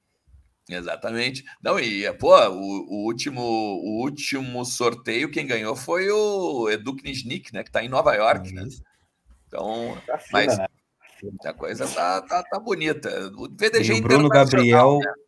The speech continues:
Speaker 2: e o Bruno Gabriel Costa da Silva colocou mais dois números. Tá concorrida essa camisa aí, velho. E o Viro Welter, "Guarda a camiseta pra mim." Colocou três números aqui. Valeu, Viro. Tamo junto, tamo junto.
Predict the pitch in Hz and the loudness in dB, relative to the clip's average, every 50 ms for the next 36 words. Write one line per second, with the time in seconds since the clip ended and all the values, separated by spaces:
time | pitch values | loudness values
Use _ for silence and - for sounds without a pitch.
0 | _ _ _ _ _ _ _ - 127 123 120 117 120 135 156 160 160 147 147 131 | _ _ _ _ _ _ _ -8 -4 -4 -2 2 4 4 6 6 6 6 4 4
1 | 131 135 143 147 147 147 - 151 151 151 - - 139 135 127 - 139 147 151 151 | 6 6 6 6 6 6 6 6 6 6 6 2 -4 -2 -2 -2 -2 -2 0 0
2 | 156 151 143 147 - 151 151 151 151 151 131 117 135 156 170 175 156 139 120 101 | 0 0 0 0 0 0 0 0 0 -2 -2 0 2 2 2 4 2 2 0 -2
3 | 95 - - - - 101 101 - _ - 151 170 165 311 320 202 156 190 165 117 | -4 -8 -12 -18 -18 -20 -20 -12 _ -6 -6 -4 -4 -4 -4 -2 -2 -2 -4 -4
4 | 104 - 104 - 110 101 101 107 104 98 98 98 98 98 101 - _ _ _ - | -6 -8 -10 -10 -8 -8 -6 -6 -6 -6 -8 -10 -12 -12 -16 -18 _ _ _ -20
5 | - - - - _ _ - 117 120 120 113 110 131 202 233 233 233 233 233 233 | -20 -20 -20 -20 _ _ -2 0 2 2 2 4 6 8 8 10 10 10 10 10
6 | 233 208 208 - - - _ - - 135 175 214 233 220 220 - 160 135 120 113 | 8 8 6 2 -2 -12 _ -2 6 10 12 12 12 10 8 6 8 8 8 8
7 | 107 101 107 131 160 190 202 196 190 190 196 196 196 180 143 175 185 185 190 190 | 6 4 8 10 10 10 10 8 6 6 6 6 6 6 6 4 4 4 4 6
8 | 208 196 185 165 127 113 101 92 - - 107 107 104 - 139 143 143 143 - 165 | 6 6 6 4 2 0 0 -4 -4 -2 -2 -2 -2 -2 -4 -6 -4 -4 -2 -2
9 | 190 175 156 143 139 123 107 107 107 - - _ _ _ _ - - 123 156 175 | 0 -2 -2 -2 -4 -4 -4 -6 -10 -16 -20 _ _ _ _ -12 -4 0 4 4
10 | 165 151 180 190 180 156 135 - 160 165 175 160 143 139 110 92 - _ _ _ | 4 6 6 6 6 6 4 4 2 0 0 -2 -4 -4 -6 -6 -8 _ _ _
11 | - 131 135 123 98 - _ _ | -16 -16 -14 -14 -16 -18 _ _